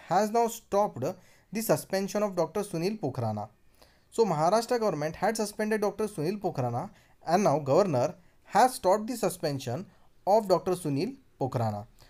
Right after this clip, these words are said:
So now this has again created problems between Uddhav Thackeray government and governor of Maharashtra. And now some people are supporting the decision of governor and some people are opposing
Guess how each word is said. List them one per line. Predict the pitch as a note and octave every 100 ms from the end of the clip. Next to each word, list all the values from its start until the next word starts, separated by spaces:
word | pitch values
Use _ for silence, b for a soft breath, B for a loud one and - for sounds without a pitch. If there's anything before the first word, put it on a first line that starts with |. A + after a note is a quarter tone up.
| b
So | - A#3+
now | F3
this | F3 A3+
has | B3 A3
again | D#3+ A3+ A3+
created | F#3+ E3+ F#3+ F#3+
problems | D#3+ C3+ B2+ D#3 D#3+
between | D#3 F#3 G#3+
Uddhav | F#3+ C#3 F#3+
Thackeray | G3+ G3 F#3
government | C#3+ B2 A#2 F3 - b b -
and | E3+ G#3
governor | D3 C#3+ D3+
of | E3 F3
Maharashtra. | B2+ A2+ G#2+ - G2+ - b b b
And | C3
now | C3+ F#3+
some | F#3+ G#3+
people | A3 G#3+ G#3+
are | G#3+ A3 - b b
supporting | - C#3 D#3+ F3+ A3 A3+
the |
decision | G3+ F3+ G3+ G#3+
of | G#3+
governor | F#3+ F#3+ G3+ A#3 b b -
and | F3+
some | A#3 B3
people | F3+ C3+ C3 D#3+
are | D#3 G#3+
opposing | F3+ - G#3 C#3+ C#3